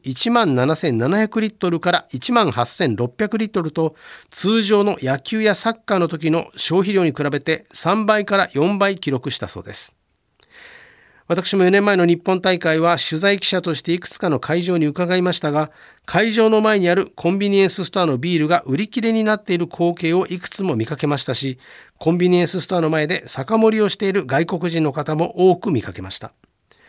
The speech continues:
やはりラグビーはビールあってのものということを実感しました。そういった意味では、アジアで初めての開催となった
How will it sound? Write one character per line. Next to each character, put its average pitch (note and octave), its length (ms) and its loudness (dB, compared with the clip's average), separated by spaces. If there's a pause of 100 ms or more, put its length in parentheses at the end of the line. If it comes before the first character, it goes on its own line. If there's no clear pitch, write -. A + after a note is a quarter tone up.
(240)
や C#3+ 100 -2
は G3 100 2
り G#3 140 0
ラ F#3+ 120 2
グ G#3 120 0
ビ F3 200 -2
ー - 20 0
は F3+ 240 0
ビ D3 280 -2
ー D#3 120 0
ル - 80 -10
あ D#3 80 -2
っ E3 80 -6
て - 180 -4
の D3+ 100 0
も C3+ 120 -2
の F3 100 -2
と - 80 -18 (160)
い B2 80 -6
う B2 80 -4
こ C#3+ 160 -8
と G#3 80 0
を D#3+ 80 0
実 F#2 220 -8
感 B2+ 180 -4
し - 100 -6
ま F2+ 60 -12
し - 80 -10
た。 - 160 -14 (440)
そ - 180 2
う B3 40 4
い - 20 0
っ - 20 -14
た C4 80 4
意 B3+ 60 6
味 B3 80 4
で G3+ 80 6
は、 F#3 240 4
ア G#3 60 2
ジ A#3 180 2
ア G#3+ 60 6
で F#3+ 100 2
初 F3 260 -2
め A3+ 100 4
て G3+ 120 0
の D3 100 2
開 F3 220 0
催 G3+ 240 0
と G3+ 100 -2
な F3+ 140 4
っ - 20 -10
た - 340 -2